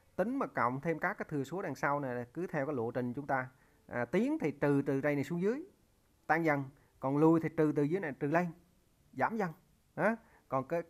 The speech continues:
cái lượng mà chia dư thừa này cứ theo đúng dư thừa ta chia thôi. Ví dụ như đây là ở cái delta y á, đúng không? Thì cái đây sẽ là một dư thừa nhân h mũ một. Cái đây chia tiếp cho hai dư thừa nhân h mũ hai.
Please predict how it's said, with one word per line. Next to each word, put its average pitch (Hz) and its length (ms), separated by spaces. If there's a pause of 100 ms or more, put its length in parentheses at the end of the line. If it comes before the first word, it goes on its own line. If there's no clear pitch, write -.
(160)
cái 196 100
lượng 127 260
mà 127 60
chia 139 180
dư 135 140
thừa 127 240
này 113 120
cứ 156 220
theo 151 160
đúng 143 180
dư 139 100
thừa 123 160
ta 110 100
chia 117 180
thôi. 113 160
Ví 139 100
dụ 117 120
như 117 100
đây 117 160
là 107 280
ở 131 180
cái 151 100
delta 127 260
y 131 220
á, 147 100 (440)
đúng 123 120
không? 147 300
Thì 123 100
cái 139 100
đây 123 100
sẽ 127 140
là 120 160 (600)
một 113 360
dư 123 120
thừa 113 220
nhân 110 220
h 127 80 (160)
mũ 123 120
một. 110 480
Cái - 60
đây 127 120
chia 135 280
tiếp 160 200
cho 127 160 (460)
hai 139 340
dư 135 140
thừa 123 220
nhân 117 200
h 139 80 (120)
mũ 143 120
hai. 175 380